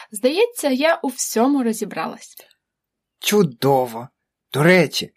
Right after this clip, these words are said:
Speaker 2: ви знаєте, що у нас в цю п'ятницю День вчителя?
Speaker 1: Так, так, щось чула про це.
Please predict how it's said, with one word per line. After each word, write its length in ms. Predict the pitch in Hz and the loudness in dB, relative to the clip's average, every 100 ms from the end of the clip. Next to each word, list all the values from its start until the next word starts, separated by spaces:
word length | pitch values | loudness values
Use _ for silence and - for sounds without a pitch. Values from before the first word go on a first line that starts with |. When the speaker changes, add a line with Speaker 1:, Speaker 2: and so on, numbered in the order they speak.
| - | -10
Speaker 2:
ви 200 | 117 170 | 2 2
знаєте, 560 | 139 117 143 202 196 127 | 2 0 2 0 0 -4
що 220 | - 117 | -4 -6
у 40 | |
нас 320 | 120 151 185 | -4 -2 -2
в 180 | - - | -4 -10
цю 160 | 156 127 | -6 -6
п'ятницю 800 | - 113 190 226 175 139 - 101 | -4 2 2 4 0 -2 -12 -4
День 280 | - 190 | 0 0
вчителя? 680 | 190 - - 175 117 95 104 - _ _ _ _ | -2 -6 0 0 0 -6 -10 -16 _ _ _ _
Speaker 1:
Так, 200 | 302 359 | -2 -2
так, 400 | - 320 339 - - | 0 0 0 -6 -8
щось 320 | - 339 - | -6 -4 -4
чула 300 | 403 247 185 | -2 0 -2
про 200 | - 185 | -6 -12
це. 240 | - - | -12 -16